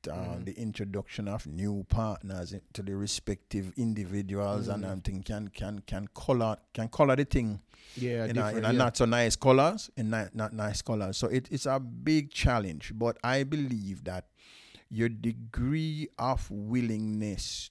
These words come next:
Speaker 1: to submit yourself
Speaker 2: Mm-hmm.
Speaker 1: to what your priority is supposed to be, which is the child,
Speaker 2: Mm-hmm.
Speaker 1: makes it, I mean, significantly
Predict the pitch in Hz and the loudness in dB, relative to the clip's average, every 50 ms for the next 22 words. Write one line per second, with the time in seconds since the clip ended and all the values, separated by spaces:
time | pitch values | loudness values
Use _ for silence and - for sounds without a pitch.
0 | _ - 127 113 110 104 - - - _ _ _ _ _ _ _ _ - - - | _ -6 -4 -4 -4 -4 -8 -14 -20 _ _ _ _ _ _ _ _ -8 -6 -4
1 | - 151 135 123 120 113 113 101 - - 113 104 - - - 98 92 78 - - | 0 0 0 0 0 -4 -6 -6 -4 -4 -4 -4 -2 -2 -2 -2 -2 -2 -4 -8
2 | - - - - - - - 120 117 113 107 107 - _ _ _ _ _ _ _ | -12 -14 -14 -16 -16 -14 -12 -10 -10 -10 -10 -12 -16 _ _ _ _ _ _ _
3 | _ _ _ _ _ _ - - 117 113 110 104 101 - 113 98 - - 139 123 | _ _ _ _ _ _ 2 4 4 4 2 0 -2 -2 -6 -6 0 2 2 4
4 | 117 104 95 - - 104 98 - - 98 - - 95 95 95 - - 101 98 90 | 4 2 2 2 -2 -4 -2 -2 -4 -4 -4 -4 -6 -6 -6 -8 -6 -8 -8 -6
5 | 87 98 98 90 82 73 71 90 85 - 107 95 95 98 95 - - - - 98 | -4 -4 -4 -2 -4 -4 -4 -4 -4 -4 -4 -4 -4 -4 -8 -4 -2 0 0 0
6 | 85 - - - - - - - - _ _ _ - 127 120 123 117 - _ _ | -2 -4 -10 -14 -12 -10 -10 -10 -12 _ _ _ -14 -12 -12 -12 -14 -18 _ _
7 | _ _ _ _ _ _ _ _ _ - 151 - 98 101 101 95 - - - 101 | _ _ _ _ _ _ _ _ _ -20 -10 -4 -2 -2 -2 -2 -4 -4 -4 -4
8 | 87 - - - - _ _ _ _ _ _ _ _ _ _ _ _ _ _ _ | -4 -6 -8 -14 -14 _ _ _ _ _ _ _ _ _ _ _ _ _ _ _
9 | _ _ _ _ _ - _ _ - - 92 95 92 90 _ 95 98 101 98 92 | _ _ _ _ _ -20 _ _ -20 -20 -20 -20 -20 -18 _ -8 -6 -6 -6 -6
10 | 87 78 71 73 _ _ _ _ _ _ - - - 113 104 104 101 98 101 104 | -8 -10 -12 -16 _ _ _ _ _ _ -10 -6 -4 -4 -4 -2 -2 -2 -2 0
11 | 113 127 117 - - - 85 - - 90 - - - - - | 0 0 -2 -2 -4 -8 -10 -6 -6 -8 -8 -8 -10 -14 -16